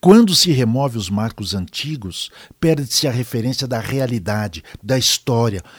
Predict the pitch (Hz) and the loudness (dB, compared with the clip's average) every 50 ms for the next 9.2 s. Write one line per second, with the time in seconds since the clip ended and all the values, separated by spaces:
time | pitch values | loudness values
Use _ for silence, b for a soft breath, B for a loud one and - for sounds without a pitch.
0 | B B 131 131 117 123 123 120 131 123 117 113 135 143 135 120 104 117 117 101 | B B -4 -4 -2 -4 -4 -2 -2 -2 0 0 0 0 0 0 0 -2 -2 -2
1 | 95 123 135 120 113 - - 170 202 220 214 226 190 - - 156 151 147 147 147 | -2 -2 -4 -4 -4 -4 -2 0 0 2 2 2 0 -2 -2 -2 -2 -2 -2 -2
2 | 135 - - 147 127 123 135 127 127 110 - - - - 107 104 107 117 123 117 | -4 -4 -4 -6 -6 -6 -6 -4 -2 -2 0 0 0 0 -2 -4 -4 -4 -4 -4
3 | - B B B B B _ - 117 110 95 85 104 98 98 101 - - - - | -4 B B B B B _ -4 -4 -4 -2 -2 -2 -2 -2 -2 -4 -6 -8 -8
4 | 82 73 69 71 - _ _ _ _ _ _ _ _ _ _ _ _ _ _ _ | -10 -10 -12 -14 -18 _ _ _ _ _ _ _ _ _ _ _ _ _ _ _
5 | _ _ _ _ - 123 117 - - 143 139 139 - 135 120 117 113 - - 135 | _ _ _ _ -4 -4 -2 0 2 2 2 2 2 -2 -2 -2 -4 -2 0 0
6 | 160 143 - - 135 107 92 90 123 185 226 240 233 226 233 262 - 151 131 120 | 0 0 0 -2 -4 -6 -6 -4 -2 0 0 2 0 0 -2 -2 -4 -2 0 0
7 | 113 113 113 120 120 117 120 117 b b b b b b b - 127 127 123 110 | 0 0 0 -2 -4 -4 -6 -8 b b b b b b b -6 -4 -4 -4 -4
8 | 110 110 117 127 151 180 190 180 - - - 151 156 143 - - _ - 98 95 | -4 -4 -2 0 0 0 0 -2 -2 -4 -6 -6 -8 -8 -10 -10 _ -8 -6 -6
9 | 95 85 95 95 | -6 -8 -10 -12